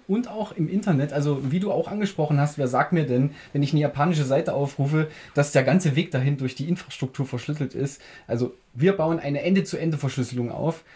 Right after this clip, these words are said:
Das heißt, wenn ich jetzt jemanden malicious, also jemanden Bösartiges in meinem Netzwerk hat, der das alles mitlesen will, dann sieht er nur, dann sieht er, dass da etwas ist, aber nicht, was da ist.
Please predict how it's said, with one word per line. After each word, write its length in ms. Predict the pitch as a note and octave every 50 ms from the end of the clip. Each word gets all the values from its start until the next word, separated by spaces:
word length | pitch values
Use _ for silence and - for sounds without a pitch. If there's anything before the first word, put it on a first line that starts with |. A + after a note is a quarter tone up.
| - - - _
Das 160 | - A#2+ -
heißt, 260 | D#3+ D#3+ D#3 D#3 -
wenn 120 | F3 A#3+ D4+
ich 140 | C4+ -
jetzt 340 | - D#3+ D3+ - - - -
jemanden 800 | D#3 D3 D#3 D#3 D3 D3 D3 D3 C#3+ C#3 C3+ C3 B2 B2 B2 - - - _
malicious, 500 | C3 C#3 E3+ A#3 B3+ - G3+ - - -
also 220 | - C#3 B2+ C3
jemanden 320 | C3 C#3 C#3+ C#3+ C3+ C3 B2+
Bösartiges 580 | - G#3 A#3 - - C#3+ D3 D3+ C#3+ C#3 -
in 60 | D3 C#3
meinem 140 | C3 B2+
Netzwerk 340 | C#3 F#3+ F#3+ - F#3 E3+ -
hat, 120 | C#3 C3 -
der 80 | B2+
das 140 | B2+ A2+ -
alles 220 | C3 B2 G#2+ -
mitlesen 480 | D#3 G3+ - E3+ C3+ C3 B2 B2 A#2 G#2+
will, 180 | G#2+ G#2+ A2 G2+
dann 160 | G#2 G#2 G2
sieht 240 | F2+ A#2 D#3+ D3+ F3+
er 80 | D3+
nur, 300 | B2 A#2+ C3+ D#3+ D#3+ D3
dann 160 | - A2 G#2+
sieht 180 | G2 C3+ E3 -
er, 80 | A#2+ G2
dass 240 | - C#3+ - -
da 140 | - G#3 G#3
etwas 320 | - - - C#3+ C#3 - C3+
ist, 240 | D3+ D3 - -
aber 140 | - B2 A2+
nicht, 260 | A2+ A#2+ - - _
was 240 | - F2 - - -
da 80 | - -
ist. 300 | - - - - - -